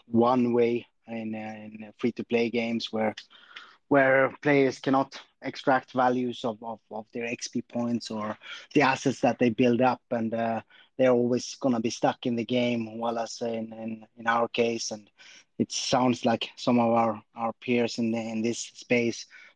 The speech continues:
also is, uh, is of course that, uh, we, we, we're sharing the, uh, the ability of, of, of taking out assets, um,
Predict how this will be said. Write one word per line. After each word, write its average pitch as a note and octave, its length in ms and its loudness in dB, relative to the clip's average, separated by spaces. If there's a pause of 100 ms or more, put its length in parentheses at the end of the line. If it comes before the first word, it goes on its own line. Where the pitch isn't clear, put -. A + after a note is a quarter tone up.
also D3 360 4
is, B2+ 300 -2
uh, F3 280 -4
is - 200 -20
of - 200 -14
course B3 200 -8
that, A#3 220 -6
uh, A2 240 -4
we, A2+ 140 -4
we, A2+ 160 -6
we're A2 140 -2
sharing A#2 560 2 (680)
the, A2+ 200 2
uh, A2 120 0
the A#2+ 100 4
ability D3 480 4
of, B2+ 200 0
of, A#2+ 180 -6
of B2 180 -10
taking C3+ 340 0
out C#3 260 4
assets, B2+ 560 -2 (120)
um, A#2+ 540 -4